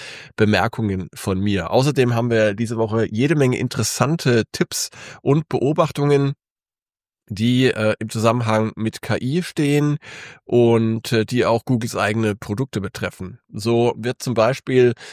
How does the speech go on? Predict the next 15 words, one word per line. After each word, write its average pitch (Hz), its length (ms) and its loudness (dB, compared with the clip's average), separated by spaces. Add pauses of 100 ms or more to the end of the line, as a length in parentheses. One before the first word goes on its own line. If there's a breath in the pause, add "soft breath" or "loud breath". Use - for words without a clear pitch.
eine 113 400 2
Zunahme 139 560 2
der 101 320 2
vier 127 200 -2
null 110 140 2
vier 185 220 -2
Fehler 101 300 0
auf - 100 -10
Webseiten 104 680 0
wegen 107 400 0
halluzinierter 113 720 0
Links 135 300 0
per 107 400 0
K 101 180 0
I 170 220 -4